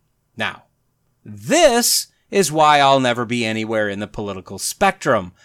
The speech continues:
Thankfully, I have no interest in being in that cesspool.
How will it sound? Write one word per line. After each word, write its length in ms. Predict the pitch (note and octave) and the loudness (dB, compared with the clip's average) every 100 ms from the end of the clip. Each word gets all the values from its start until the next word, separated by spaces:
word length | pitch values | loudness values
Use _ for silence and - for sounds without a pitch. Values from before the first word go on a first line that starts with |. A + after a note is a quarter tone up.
| _ _ _ | _ _ _
Thankfully, 840 | - G#2+ G2 - A#2 D#3 A#3 A#3 _ _ - | -8 -6 -6 -8 -2 0 0 -4 _ _ -14
I 80 | |
have 180 | F#2 F#2+ | -8 -4
no 180 | A#2+ - | -2 -2
interest 580 | A#3 C4 - A#2 - - | 0 0 0 -2 -4 -8
in 200 | C#3 B2+ | -6 -4
being 300 | A2 G#2 G2 | -4 -4 -4
in 80 | G#2 | -4
that 200 | A2 A#2 | -4 -4
cesspool. 760 | - F#3+ - - G#2+ E2+ - | -2 -2 -2 -6 -8 -8 -16